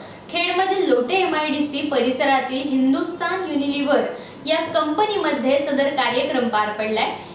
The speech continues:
यावेळी उपस्थित पदाधिकाऱ्यांनी विविध योजनांबाबतची माहिती देतानाच सदर ईपीएफओ आपके साथ तर्फे राबवला जाणारा निधी आपके निकट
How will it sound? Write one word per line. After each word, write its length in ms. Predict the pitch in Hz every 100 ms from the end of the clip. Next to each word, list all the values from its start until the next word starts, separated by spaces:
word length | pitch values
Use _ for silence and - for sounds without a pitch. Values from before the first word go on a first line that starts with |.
| -
यावेळी 440 | 277 277 285 285
उपस्थित 360 | 277 285 294 -
पदाधिकाऱ्यांनी 960 | 277 254 254 262 262 262 277 294 240 226
विविध 260 | 254 294 339
योजनांबाबतची 1040 | 320 269 254 277 392 370 311 277 277 320
माहिती 400 | 302 269 247 269
देतानाच 540 | 254 247 247 220 247 349 - - - -
सदर 240 | 302 339 392 -
ईपीएफओ 920 | 320 339 415 415 349 320 254 269 320 320 - -
आपके 440 | 277 277 - 370
साथ 560 | 370 349 320 339 - 330
तर्फे 380 | 294 302 302
राबवला 500 | 302 254 226 240 247
जाणारा 680 | 247 247 262 - 254 220 226
निधी 200 | 226 254
आपके 440 | - - - 262
निकट 340 | 247 240 233